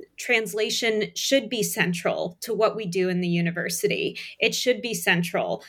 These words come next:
to not only decolonizing the curriculum, but decolonizing, you know, instructional methodology in the classroom. Um, unfortunately, as we know from the history of translation studies,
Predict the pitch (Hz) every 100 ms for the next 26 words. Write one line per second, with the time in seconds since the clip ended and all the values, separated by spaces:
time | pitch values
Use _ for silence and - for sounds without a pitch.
0 | - - 240 190 220 214 196 196 196 185
1 | 185 170 - 190 185 165 175 185 170 170
2 | 190 180 175 190 175 170 170 170 185 170
3 | 185 175 170 170 165 - 131 120 170 -
4 | 202 160 170 - _ _ - 226 190 208
5 | 208 208 190 175 175 170 160 180 175 180
6 | 175 175 175 175 170 170 - 185 156 175
7 | - - - - - - - 240 226 220
8 | 214 - _ - - 262 262 247 294 -
9 | 302 - 233 208 208 202 196 _ - 214
10 | 175 170 - 196 214 202 196 202 208 202
11 | 190 175 196 170 185 - 208 175 - 196
12 | 180 185 202 202 196 190 190 175 -